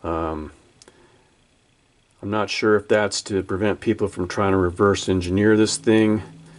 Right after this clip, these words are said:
or if it's just to keep other,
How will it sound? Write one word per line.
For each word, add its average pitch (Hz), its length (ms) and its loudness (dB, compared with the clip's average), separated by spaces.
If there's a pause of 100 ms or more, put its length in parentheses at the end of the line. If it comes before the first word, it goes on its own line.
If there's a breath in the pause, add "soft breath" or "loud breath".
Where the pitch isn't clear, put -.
(320 loud breath)
or 95 680 2
if 104 180 -8
it's 92 240 -2
just - 420 -2
to 90 440 0
keep 110 260 -2
other, 95 380 4